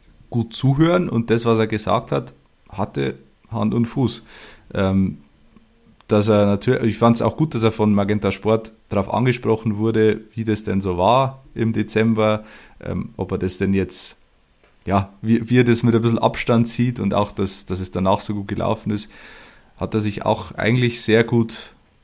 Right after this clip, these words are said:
sehr gut aus der Affäre gezogen. Probleme hat er mit dem Regenschirm gehabt. Ich weiß nicht, ob ihr das gesehen hat, habt.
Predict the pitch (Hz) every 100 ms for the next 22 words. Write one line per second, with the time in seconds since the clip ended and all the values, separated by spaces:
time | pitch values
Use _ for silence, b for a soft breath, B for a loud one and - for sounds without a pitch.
0 | _ _ - - 107 117 92 101 95 92
1 | - 101 110 107 - 107 110 104 95 110
2 | 117 107 107 104 95 98 120 135 131 127
3 | 131 123 120 - _ - 98 104 95 95
4 | 98 101 - 107 104 101 - _ 107 104
5 | -